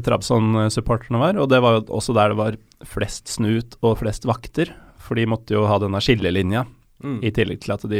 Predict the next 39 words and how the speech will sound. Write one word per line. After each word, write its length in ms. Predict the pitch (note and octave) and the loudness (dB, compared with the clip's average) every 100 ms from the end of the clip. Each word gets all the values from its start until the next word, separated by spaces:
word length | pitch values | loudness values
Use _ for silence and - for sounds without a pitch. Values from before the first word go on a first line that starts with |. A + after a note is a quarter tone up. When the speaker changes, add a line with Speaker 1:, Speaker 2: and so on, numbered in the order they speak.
| G2+ | -4
Speaker 1:
de 200 | - A#2 | -6 -8
står 180 | G2+ A2+ | -2 0
jo 40 | G#2 | 0
i 40 | |
et 80 | G#2 | 0
bur, 180 | G#2 G2+ | 0 0
de 60 | G2 | 0
også, 300 | G2 A#2 G#2 | -2 -8 -8
så 140 | - A2 G#2+ | -4 -2 -2
det, 80 | B2 - - _ - | -6 -16 -20 _ -6
hvor 120 | A2+ | 0
nødvendig 400 | A2 A#2 A2 G2+ | 2 4 2 2
det 120 | A2 A#2 | 4 4
er, 180 | A#2+ B2 | 4 2
vet 140 | G2 | 0
jeg 80 | G2 | -2
ikke, 140 | D#3 D#3 | 0 2
men 140 | C3 B2+ - - - - _ - | 2 -2 -8 -20 -20 -20 _ 2
de 80 | |
var 160 | F3+ E3 | 4 6
nå 60 | F#3+ | 6
der, 200 | G3 F#3+ | 4 4
og 180 | D#3+ E3 | 4 4
det 100 | D#3+ | 6
var 140 | D#3 D3 | 6 6
de 140 | B2+ A#2+ | 4 2
som 160 | A#2+ C#3 | 2 2
tydeligvis 380 | C3+ G#2 A2+ - | 2 2 0 -2
fikk 200 | G#2+ - | -4 -4
beskjeden 360 | A#2 - F#2+ G#2 | -4 -2 -2 -2
om 80 | G#2+ | -4
at 180 | A#2+ B2+ | -4 -2
nå 160 | A#2 A2 | 2 4
må 120 | G#2 | 4
vi 60 | G#2 | 4
bare 220 | A2+ G#2+ | 4 2
tømme 220 | B2+ G#2 G2 | 2 0 0
stadion. 380 | F2+ A2 B2+ - _ _ _ _ - | -2 -2 -4 -6 _ _ _ _ -14
Speaker 2:
Mm. 240 | D3 A#2 | -8 -8